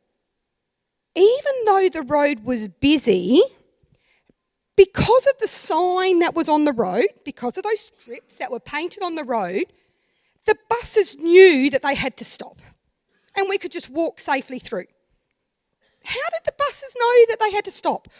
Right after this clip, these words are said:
Or if you're a driver of a car and you go down Tasman Terrace and there's a pedestrian crossing, how do we know that we need to stop when we see those signs?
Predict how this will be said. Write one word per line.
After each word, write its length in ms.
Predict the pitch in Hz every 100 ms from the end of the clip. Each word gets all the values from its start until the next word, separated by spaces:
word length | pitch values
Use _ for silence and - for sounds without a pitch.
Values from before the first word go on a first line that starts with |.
| -
Or 200 | 415 415 - -
if 160 | 370 -
you're 220 | 427 427
a 40 |
driver 400 | 285 320 330 330
of 120 | 311 294 -
a 40 |
car 380 | 262 - 226 196 587 - _
and 120 | 254 269
you 100 | 302
go 160 | 339
down 200 | 330 320
Tasman 420 | - 285 - 269
Terrace 440 | 269 196 185 508 - _ _ _ _ _ -
and 160 | 262 262
there's 220 | 262 269
a 40 |
pedestrian 520 | 285 381 302 - 277 277
crossing, 440 | 247 208 - 320 - _ _ _
how 300 | - - 466
do 100 | 539 494
we 120 | 480
know 200 | 403 381
that 140 | 370 269
we 140 | 339
need 180 | 311 311
to 100 | -
stop 440 | - - 277 -
when 140 | 277 262
we 100 | 269
see 280 | - 254 233
those 180 | 220
signs? 580 | - 185 175 175 - -